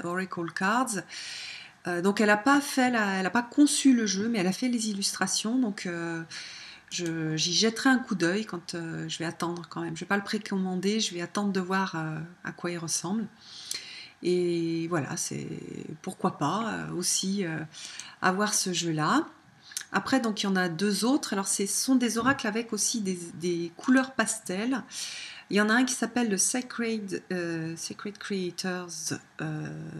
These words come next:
Oracle. Donc là, ce sont des, des cartes avec des,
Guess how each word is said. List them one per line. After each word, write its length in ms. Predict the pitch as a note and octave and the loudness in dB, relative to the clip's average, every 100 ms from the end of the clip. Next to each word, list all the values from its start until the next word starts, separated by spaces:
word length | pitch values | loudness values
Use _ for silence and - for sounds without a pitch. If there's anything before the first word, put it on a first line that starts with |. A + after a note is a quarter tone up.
| D#3 - | -10 -2
Oracle. 600 | F3+ D#3+ - F3+ G#3+ C#4+ - - | -2 -2 -4 0 4 4 0 -8
Donc 200 | F#3+ F#3 | -6 -4
là, 140 | A3+ A#3+ | 0 0
ce 160 | - | 0
sont 160 | - G#3 | 0 0
des, 560 | F#3 E3+ D#3+ D#3+ D#3+ D#3 - - - - - | 2 2 2 2 0 -4 -8 -10 -10 -12 -14
des 140 | - G3 | 0 0
cartes 440 | G3+ B3 C4 - | 4 4 4 4
avec 540 | G#3 F#3+ A3+ A3+ G3 D#3 | 2 2 0 -2 -4 0
des, 480 | E3+ E3 D#3 D#3 | 0 2 2 0